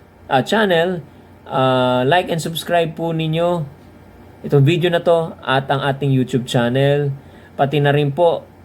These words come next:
ang ating Facebook page. Like and follow po ninyo, mga kababayan. Talking Toshi T V, yan po ang, ah, pamagat or titulo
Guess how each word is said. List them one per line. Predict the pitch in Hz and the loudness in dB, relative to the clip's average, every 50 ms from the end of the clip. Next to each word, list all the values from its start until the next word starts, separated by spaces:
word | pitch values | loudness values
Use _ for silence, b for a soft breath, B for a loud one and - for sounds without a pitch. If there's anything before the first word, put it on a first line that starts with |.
| - - | -6 -2
ang | 147 143 139 139 139 | 0 2 2 0 0
ating | 143 147 147 143 - 160 151 147 139 | 0 -2 -2 -2 -4 -4 -2 0 0
Facebook | 135 139 202 226 214 214 - 165 175 180 - - - | 2 2 2 2 2 0 -4 -6 -8 -8 -8 -4 -2
page. | 202 196 190 190 185 165 - - - - - - - - - - - - - - - - - - - - - - - - - - | 0 0 0 0 -2 -4 -8 -12 -14 -18 -20 -20 -20 -20 -20 -20 -20 -20 -20 -20 -20 -20 -20 -20 -20 -20 -20 -20 -20 -10 -2 0
Like | 143 151 156 160 151 - | 2 4 4 2 0 -2
and | - 151 143 131 123 | -4 -2 -2 -2 -2
follow | 127 - 151 143 143 143 139 139 | -2 -2 0 0 2 2 2 0
po | 135 143 147 | 0 0 -2
ninyo, | 143 143 143 139 135 131 127 131 B B B B B B - - | 0 0 0 2 2 0 0 -4 B B B B B B -10 -6
mga | 117 110 113 113 120 123 120 107 104 - - - | -2 -2 0 0 2 0 0 0 -4 -8 -4 -2
kababayan. | 117 110 117 110 107 104 101 98 98 90 82 76 69 69 78 69 62 52 - - - - - - - - - - - - | 0 0 0 0 0 0 -2 -2 -2 -4 -6 -8 -8 -12 -14 -14 -16 -18 -18 -18 -20 -20 -18 -18 -18 -18 -18 -20 -4 0
Talking | - 165 156 165 156 139 | 2 2 2 2 0 0
Toshi | 160 160 156 139 151 | 2 2 2 0 -2
T | 156 - 190 | -2 -2 0
V, | 185 185 233 254 254 226 214 - B B B B B B B B - - - - | 2 2 4 4 4 2 0 -4 B B B B B B B B -20 -20 -8 -2
yan | 139 139 135 135 135 | 0 2 2 2 0
po | 139 156 147 - | 0 0 0 2
ang, | - 139 131 131 131 127 | 2 2 0 0 0 0
ah, | 127 123 123 120 120 120 120 117 117 113 113 113 113 110 113 | 0 0 0 0 0 0 -2 -2 -2 -2 -4 -4 -4 -4 0
pamagat | 139 139 135 143 139 139 135 135 135 | 0 2 2 4 4 2 2 2 0
or | 135 123 120 | -2 -4 -4
titulo | - 151 135 127 - 143 131 123 113 110 | -4 -4 -4 -2 -2 -2 -2 -2 -4 -6